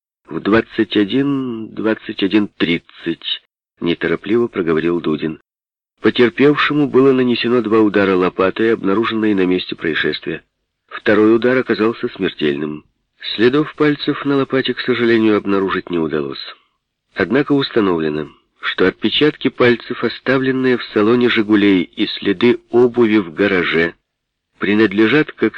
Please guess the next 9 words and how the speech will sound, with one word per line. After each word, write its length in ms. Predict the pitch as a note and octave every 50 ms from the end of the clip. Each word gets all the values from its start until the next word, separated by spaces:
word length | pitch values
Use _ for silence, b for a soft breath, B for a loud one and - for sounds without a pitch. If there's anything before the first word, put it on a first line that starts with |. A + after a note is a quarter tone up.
| - -
самому 380 | - G#2+ G#2+ A2 A2 B2 B2+ A2+
Лаврикову, 600 | G#2 G#2 G2+ F#2+ G2 G2+ - - A#2 B2 B2+ - _ _ _ _ _ _ _ _
так 240 | - A2+ A2+ - -
и 40 | B2
неизвестному 760 | B2 B2 B2+ C3 B2 A#2 B2+ D3 D3 C3+ - - A2 G#2+ G#2
нам 180 | G2+ G#2+ G#2 G2
лицу, 480 | F#2+ G2 F#2 - - - A#2 C#3 D3 - _ _ _ _ _ _ _ _ -
предположительно 800 | - G#2+ G#2+ - - G#2 G#2+ G#2 F#2+ B2 C3 - C3+ C3+ A#2+
женщине. 580 | F2+ - B1 A#1 A#1+ - - - - - -